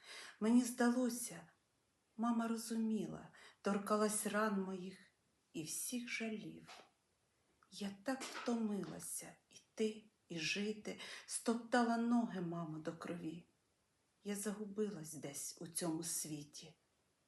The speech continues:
Сама не знаю, як себе знайти.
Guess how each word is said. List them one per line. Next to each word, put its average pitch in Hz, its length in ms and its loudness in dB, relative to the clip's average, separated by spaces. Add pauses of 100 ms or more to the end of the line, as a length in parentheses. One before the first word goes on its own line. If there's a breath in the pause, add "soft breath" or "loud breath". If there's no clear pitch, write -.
(200)
Сама 214 440 0
не 147 140 -8
знаю, 151 560 -12 (760)
як 220 360 -4
себе - 380 -8
знайти. - 680 -14